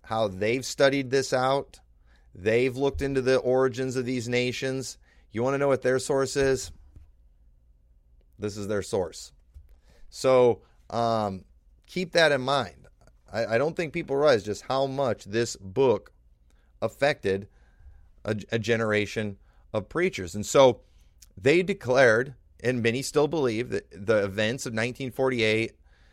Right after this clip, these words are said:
and, and shortly after, the events that were going on in that day was Ezekiel thirty-seven and thirty-eight,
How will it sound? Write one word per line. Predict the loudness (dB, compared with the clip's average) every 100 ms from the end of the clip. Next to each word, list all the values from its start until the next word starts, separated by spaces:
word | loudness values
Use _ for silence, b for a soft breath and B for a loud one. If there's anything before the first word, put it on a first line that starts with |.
| _ -8
and, | -2 -2 -2
and | -6 -4
shortly | -2 0 0 0
after, | -2 -4 -2 0 -2
the | -4
events | -4 0 0 0 -2
that | -2
were | 0
going | 2 2
on | 0 -2
in | 0
that | 0 0 2
day | 4 4 2 b b b
was | -6 -4
Ezekiel | -4 -6 -4 -4 0 2 0
thirty-seven | 0 0 2 0 -6 -8 _ _ _ -8 2 4 4 4 0 -2 -8 _ _
and | -12 -10
thirty-eight, | -2 0 0 2 2 0 -4